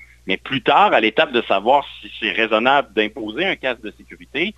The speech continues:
on va se dire, « Oui, mais est-ce que c'est vraiment obligatoire dans la religion en question de, d'avoir ce comportement-là ? »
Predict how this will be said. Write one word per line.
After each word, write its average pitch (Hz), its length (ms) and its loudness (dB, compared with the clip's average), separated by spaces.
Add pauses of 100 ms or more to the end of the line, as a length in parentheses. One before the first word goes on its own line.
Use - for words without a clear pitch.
(360)
on 131 180 4
va 123 160 0
se 104 120 -12
dire, « 139 220 0
Oui, 135 140 4
mais 107 180 0
est-ce 135 180 -2
que 170 220 -4
c'est 143 80 -8
vraiment 127 380 2
obligatoire 139 760 2
dans 165 120 0
la 147 100 0
religion 143 600 -4
en 131 120 0
question 156 560 -2
de, 113 260 2
d'avoir 117 320 2
ce 123 80 -4
comportement-là ? » 107 840 0